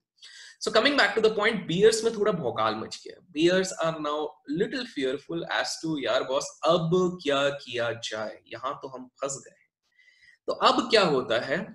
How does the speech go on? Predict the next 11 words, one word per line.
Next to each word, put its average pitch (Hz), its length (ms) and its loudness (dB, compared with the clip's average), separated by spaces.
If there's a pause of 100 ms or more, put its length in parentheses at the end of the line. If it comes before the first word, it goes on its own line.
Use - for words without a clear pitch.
(320)
अंबानी 156 540 0
जी 190 180 -4 (260)
इसी 202 240 -8
के 196 120 -4
साथ 196 460 -8 (140)
दूसरा 190 380 -2
master 175 420 -4
card 165 180 -4
खेल 127 200 -14
लेते 95 280 -14
हैं। - 80 -20